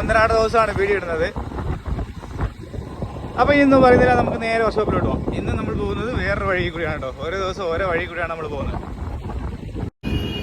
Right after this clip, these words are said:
നമ്മളിപ്പോ പാലക്കാട് ടി വി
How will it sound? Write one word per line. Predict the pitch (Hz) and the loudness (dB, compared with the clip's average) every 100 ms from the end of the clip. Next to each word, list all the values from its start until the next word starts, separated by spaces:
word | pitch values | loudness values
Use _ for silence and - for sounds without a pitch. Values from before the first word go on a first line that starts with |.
| - - - - - - - - - | -6 -8 -8 -10 -10 -10 -10 -8 0
നമ്മളിപ്പോ | 160 202 214 214 - | 2 2 2 2 2
പാലക്കാട് | 185 185 190 202 - - 208 202 190 196 240 - - - - - - - - | 4 6 6 2 -6 -2 2 4 2 0 -4 -6 -12 -14 -16 -16 -16 -14 -8
ടി | 185 214 | -4 -4
വി | 233 | 0